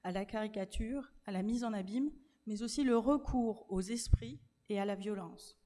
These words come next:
Situation étonnante et inédite s'il en est, la période des référendums que la Nouvelle-Calédonie a connue tout récemment, de deux mille dix-huit, entre deux mille dix-huit et deux mille vingt et un,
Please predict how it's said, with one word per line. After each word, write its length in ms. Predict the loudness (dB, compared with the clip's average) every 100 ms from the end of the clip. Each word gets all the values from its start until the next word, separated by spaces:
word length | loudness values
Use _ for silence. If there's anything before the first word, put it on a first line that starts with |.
| _ _ _ -6 -6 -6 -8 -8 -8 -10 -10 -14 -20 -20 -20 -20 -12
Situation 680 | -4 0 4 4 4 2 0 -4
étonnante 560 | -4 0 0 2 2 2
et 80 |
inédite 440 | 0 0 -2 -6 -6
s'il 200 | -6 -2
en 180 | 0 2
est, 200 | 0 -2 -12 -20 _
la 100 | -4
période 400 | 2 2 0 -6
des 100 | -6
référendums 680 | -8 -8 -6 -4 -2 0 0
que 100 | 0
la 220 | -4 -4 -6
Nouvelle-Calédonie 840 | -6 -4 -4 -4 -4 0 2 4 2
a 120 | 0
connue 400 | -2 0 2 0 -4 -12
tout 160 | -6
récemment, 640 | -2 0 0 2 4 6 6
de 100 | 4
deux 120 | 0
mille 200 | -2 -4
dix-huit, 580 | -8 -8 -4 -6 -6 -18 -20 _
entre 220 | -6 -2
deux 100 | 0
mille 160 | 2 2
dix-huit 340 | 0 -4 -4
et 40 | -4
deux 100 | -2
mille 240 | -2 -4
vingt 220 | -6 -6 -2
et 80 |
un, 200 | 0 0